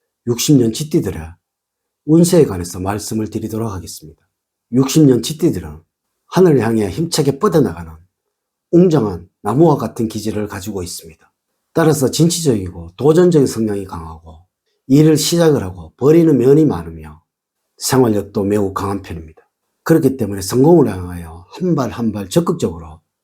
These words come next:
도전을 하는 오월, 유월, 칠월을 살아가게 될 것입니다. 하지만 여러분들은 일을 잘 벌리지만은 마무리를 하는 면이 약하고, 자충우돌하는 면도 많기 때문에 인생에 있어서 기복이 있고 실수가 많은 편입니다.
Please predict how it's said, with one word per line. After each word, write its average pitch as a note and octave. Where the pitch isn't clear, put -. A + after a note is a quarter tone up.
도전을 C#3
하는 F2
오월, A2+
유월, A2
칠월을 G#2+
살아가게 G2
될 F#2
것입니다. -
하지만 D#3+
여러분들은 A2+
일을 C#3+
잘 D3
벌리지만은 F2+
마무리를 D#3
하는 A2+
면이 G#2
약하고, F2
자충우돌하는 C#3
면도 G2+
많기 -
때문에 F2
인생에 E3
있어서 G2+
기복이 F#3
있고 F2+
실수가 C#3+
많은 A2
편입니다. E2+